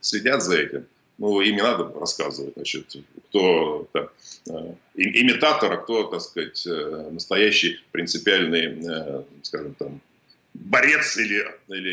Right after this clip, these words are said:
или приверженец демократическим принципам. Поэтому я думаю, что, э, та часть граждан, та часть, э, избирателей, которые хотят, э, перемен, хотят перемен через выборы, они, ну,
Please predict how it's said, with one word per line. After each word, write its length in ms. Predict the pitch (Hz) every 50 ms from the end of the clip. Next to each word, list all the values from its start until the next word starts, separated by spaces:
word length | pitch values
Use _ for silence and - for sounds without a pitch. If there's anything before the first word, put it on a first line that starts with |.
| 87
или 100 | 101 110
приверженец 720 | 104 - 110 117 110 123 139 135 120 113 117 110 104 90 87
демократическим 760 | 92 98 95 101 98 95 - 117 101 - - - - 87 85
принципам. 520 | - 69 71 69 - - - - 67 65 -
Поэтому 500 | - - 104 - 107 110 107 101 104 101 -
я 140 | 104 104 101
думаю, 220 | 113 110 107 101
что, 360 | - - - 98 98 - - - - - - - - -
э, 220 | - 92 92 87 - -
та 200 | - 117 107 95
часть 380 | - - 107 101 92 - - -
граждан, 560 | 104 107 101 90 87 - 80 85 85 80 - - -
та 160 | 95 98 90
часть, 460 | - - 90 92 90 - - - -
э, 380 | - - 80 85 85 78 78 69 -
избирателей, 560 | 87 82 87 101 95 95 85 - 78 76 76
которые 520 | - - - - 92 87 82 80 78 - - - - - _ _
хотят, 560 | - 92 - 135 143 160 160 160 - - - - _ -
э, 240 | - 90 87 85 82
перемен, 500 | - - 95 92 90 90 82 80 76 71
хотят 300 | - - - 110 95 -
перемен 240 | 87 87 90 87 82
через 240 | - 95 92 95 120
выборы, 400 | 151 143 123 120 117 113 110 110
они, 340 | 117 131 147 139 127 123 120 120 117 117 - -
ну, 440 | 160 160 147 131 123 117 117 123